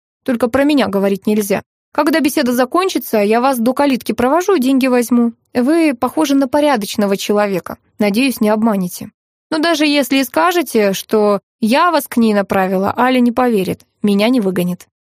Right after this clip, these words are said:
«Хочется заранее знать, что такое интересненькое поджидает меня в коттедже»,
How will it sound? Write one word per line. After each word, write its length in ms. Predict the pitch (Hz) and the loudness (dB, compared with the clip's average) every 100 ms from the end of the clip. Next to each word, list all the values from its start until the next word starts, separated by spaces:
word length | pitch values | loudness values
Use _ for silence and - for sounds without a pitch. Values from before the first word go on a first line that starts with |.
| _ _ | _ _
«Хочется 600 | 339 320 311 330 311 294 | -4 -2 -2 2 2 0
заранее 600 | 247 330 381 339 226 202 | 0 0 2 2 2 0
знать, 400 | 196 220 277 302 | 2 2 0 -2
что 320 | - - 302 | -10 -4 -2
такое 340 | 254 220 302 302 | -2 -2 0 0
интересненькое 1120 | - 254 233 240 233 311 359 320 254 240 190 | 2 0 2 0 2 0 0 0 2 2 -2
поджидает 600 | 180 190 208 247 247 196 | -2 -2 -2 0 0 0
меня 240 | 220 208 202 | 0 0 -2
в 80 | |
коттедже», 560 | - 269 269 185 - | -4 -2 0 -2 -6